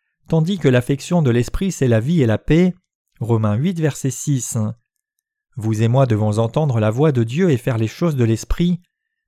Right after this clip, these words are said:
Tout comme vous et moi honorons et révérons Dieu le Père, vous et moi devons honorer et révérer Jésus-Christ.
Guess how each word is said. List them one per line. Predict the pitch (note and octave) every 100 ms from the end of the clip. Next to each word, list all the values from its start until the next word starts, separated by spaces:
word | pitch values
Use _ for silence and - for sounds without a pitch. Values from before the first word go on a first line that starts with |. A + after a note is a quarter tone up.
| _ _ _ -
Tout | B3
comme | - C#3+
vous | C#3+ F#3+ B2+
et |
moi | B2+ E3+
honorons | C#3+ B2 C3 D3 F#3+
et | C3+
révérons | A#2 A#2 A#2+ C3
Dieu | A#2+ D#3
le | D#3+
Père, | A2 D3 D#3+ F3 - _ _ _ _
vous | D3 G#3+ D#3+
et | C3
moi | D#3 F3+
devons | B2+ B2+ C3
honorer | F3+ C3+ C3+ F#3
et | C3+
révérer | C#3+ C3+ D3+ F#3+
Jésus-Christ. | D#3 C3+ B2+ - D3 C3+ - -